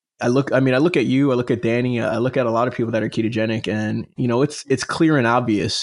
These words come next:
that you guys are continuing to grow. Um, and i-, in order to really continue to challenge myself,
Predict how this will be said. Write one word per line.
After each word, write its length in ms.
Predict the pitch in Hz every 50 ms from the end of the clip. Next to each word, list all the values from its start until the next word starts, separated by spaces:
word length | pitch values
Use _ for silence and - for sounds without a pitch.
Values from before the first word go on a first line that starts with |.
| - -
that 140 | 131 113
you 140 | 101 117 120
guys 300 | 120 120 110 110 107 110
are 140 | 107 107 104
continuing 540 | - 110 104 - 117 113 113 110 110 113 110
to 100 | - 107
grow. 420 | 107 - 107 104 95 95 92 104 - _ _ _ _ _ _ _ _
Um, 340 | - 117 110 110 107 107 110 - -
and 480 | 117 113 110 110 110 110 113 117 107 - -
i-, 20 |
in 320 | - 113 110 - - 120
order 220 | 120 127 143 147 139
to 100 | 127 117
really 240 | 117 127 120 120 113
continue 380 | - 113 110 - 120 117 113
to 100 | 113 101
challenge 360 | - - 113 110 113 113 104
myself, 540 | 107 107 104 - - 120 120 110 110 113 -